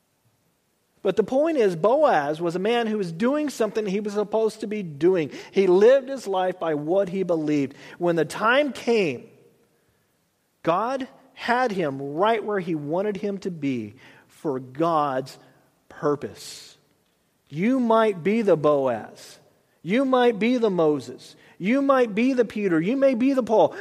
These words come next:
that God has in the right place for the right time. We should strive to please God in our work and allow God to see the big picture. Because if we focus on the big picture too much, we don't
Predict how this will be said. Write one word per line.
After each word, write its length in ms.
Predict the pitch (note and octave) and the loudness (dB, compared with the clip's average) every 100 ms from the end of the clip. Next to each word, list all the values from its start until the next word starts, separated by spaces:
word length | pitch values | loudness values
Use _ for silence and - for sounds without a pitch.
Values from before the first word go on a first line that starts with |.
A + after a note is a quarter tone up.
| - | 0
that 160 | G3+ F3+ | 2 2
God 320 | G3 B3 B3 | 2 0 0
has 360 | A#3 G#3 F#3 | 0 0 0
in 80 | F3+ | -2
the 100 | E3 | -4
right 400 | D3+ D#3+ G#3 C4 | -4 0 2 0
place 360 | C4 F#3+ F3+ - - - | 0 2 2 -2 -18 -4
for 140 | G3+ | 0
the 100 | F3 | 2
right 580 | E3 D#3 F3+ F3+ F#3 F3+ - - _ | 2 2 0 0 0 -2 -8 -20 _
time. 540 | - - F#3 E3 B2+ A2+ - _ _ _ _ _ _ _ _ - | -18 -6 -2 -2 -2 -8 -20 _ _ _ _ _ _ _ _ -2
We 140 | F#3+ | -2
should 220 | G3 G3 | 0 -4
strive 540 | - - A3+ G3+ F3+ E3+ | -4 -6 -2 0 0 -2
to 60 | |
please 340 | E3 E3 D#3 C#3+ | -6 -6 -6 -4
God 560 | E3+ F#3+ E3+ B2+ B2+ - - - _ - | -4 0 0 0 -2 -8 -20 -20 _ -8
in 160 | D3+ | -4
our 120 | D3+ C#3+ | -2 0
work 480 | D3 E3+ C#3+ - - - _ _ _ | 0 0 -2 -4 -20 -20 _ _ _
and 120 | D#3+ E3 | 0 4
allow 220 | F3+ C4+ | 4 4
God 380 | A#3 B3+ C#4+ B3 | 2 2 2 0
to 60 | |
see 200 | G#3 B3 | -4 -4
the 80 | A3 | 0
big 220 | G#3 A3+ | 2 4
picture. 360 | A3+ F#3+ - A#2 - - _ _ _ _ | 4 2 0 -10 -12 -20 _ _ _ _
Because 220 | C#3 E3+ | -4 -2
if 80 | D#3+ | 0
we 100 | F#3+ | 0
focus 380 | A#3 B3+ C4 A#3+ | 4 2 2 0
on 120 | A#3 | -2
the 60 | G#3+ | 2
big 180 | B3 A#3+ | 0 2
picture 260 | A3 - | -2 -2
too 160 | F#3 F#3+ | -6 -2
much, 240 | F#3 F3+ | -2 -2
we 80 | E3+ | 0
don't 320 | F#3 G#3 G3+ | 0 -2 -4